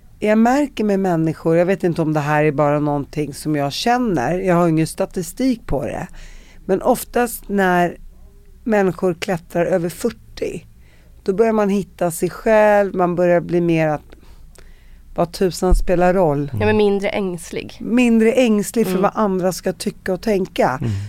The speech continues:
Speaker 1: Så att oftast, tyvärr skulle jag säga, så, så, eh, så, så kommer folk ut lite väl sent ibland.
Speaker 3: Mm.
Speaker 1: Man, man skulle önska ibland att man själv bara, "Men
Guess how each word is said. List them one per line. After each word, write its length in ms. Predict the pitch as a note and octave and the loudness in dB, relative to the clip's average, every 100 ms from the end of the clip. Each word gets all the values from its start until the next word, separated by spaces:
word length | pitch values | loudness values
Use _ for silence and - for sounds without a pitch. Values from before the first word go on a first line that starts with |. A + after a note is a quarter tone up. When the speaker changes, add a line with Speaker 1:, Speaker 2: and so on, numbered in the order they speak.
| - | -14
Speaker 1:
Så 120 | - | -2
att 120 | F#3+ - | -2 2
oftast, 600 | G3 - - A#3+ A3+ - - - - - - - - | 0 0 0 0 -2 -16 -20 -20 -20 -20 -20 -20 -8
tyvärr 420 | - A3+ A#3+ D4 | 0 2 4 4
skulle 240 | A#3 - E3+ | 2 2 2
jag 120 | D#3 | 2
säga, 580 | - F3 D#3 C#3+ C3+ D#3+ - - - | 0 -6 -4 -4 -6 -8 -14 -20 -20
så, 540 | - - F#3 E3 D#3+ D#3 D3+ C#3+ C3 - - - - - - - - - - - - | -16 -4 -2 2 2 4 2 0 -6 -16 -20 -20 -20 -20 -20 -20 -20 -20 -18 -18 -14
så, 500 | - - E3+ D3 D3+ D3 C#3 C#3 C3+ C3 | -14 -2 0 2 2 2 2 0 -4 -8
eh, 640 | - D#3 D3 C#3+ C#3 C3 D3+ - - - - - - - - - | -6 -4 -2 -2 -4 -4 -8 -12 -20 -20 -20 -20 -20 -20 -20 -20
så, 400 | - - F3+ - | -10 -4 -4 -4
så 200 | E3+ G#3 | -2 -2
kommer 320 | F3 G#3 G3 F3+ | 0 0 0 0
folk 380 | F#3+ F#3 E3+ | 2 0 2
ut 180 | F3+ E3 | -2 0
lite 320 | F3+ E3 G3 - | -4 0 -2 -2
väl 400 | G#3 G3+ F#3 F#3 | -2 2 4 2
sent 480 | F3 D4 A#3 E3+ - | 0 0 2 0 0
ibland. 460 | D3+ C#3+ B2 C#3+ - | -2 -2 -4 -6 -6
Speaker 3:
Mm. 280 | C3 F#2 F#2 - | -4 -4 -6 -2
Speaker 1:
Man, 220 | G3 G3+ | 0 2
man 180 | G3+ G3 | 2 2
skulle 200 | G#3 G3 | 0 2
önska 360 | G3+ G3 - | 2 2 0
ibland 340 | G3 F#3 F#3 F#3 | 2 4 4 2
att 80 | F3+ | 2
man 140 | F3+ | 0
själv 240 | A3 F#3+ | 2 2
bara, 120 | D#3 D#3 | 2 2
"Men 240 | E3 | 2